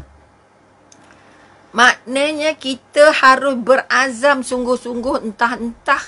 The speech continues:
Okey? Maka kekuatan yang kita nak bangun hari ini, pada siapa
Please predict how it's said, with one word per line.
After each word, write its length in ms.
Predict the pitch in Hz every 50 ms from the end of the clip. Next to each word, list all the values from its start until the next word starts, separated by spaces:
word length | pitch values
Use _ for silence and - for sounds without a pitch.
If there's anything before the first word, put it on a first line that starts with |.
| - _ _ _ _ _ - - 156
Okey? 220 | - 220 262 403 - _ _ _ _ _ _ _ _ _ _ _ _ _ _ _ _ _ _ _ _ -
Maka 260 | 170 175 175 - 196 185
kekuatan 560 | 196 180 - 190 185 185 - 185 185 180 180
yang 80 | 175
kita 220 | 175 185 - 185 180
nak 100 | - 175
bangun 400 | 185 214 269 320 277 254 220 202
hari 320 | 185 180 185 175 - 160
ini, 240 | 165 185 214 254 - - - - - - - - _
pada 240 | - 233 240 240 277
siapa 560 | 269 330 311 285 311 - _ - 320 294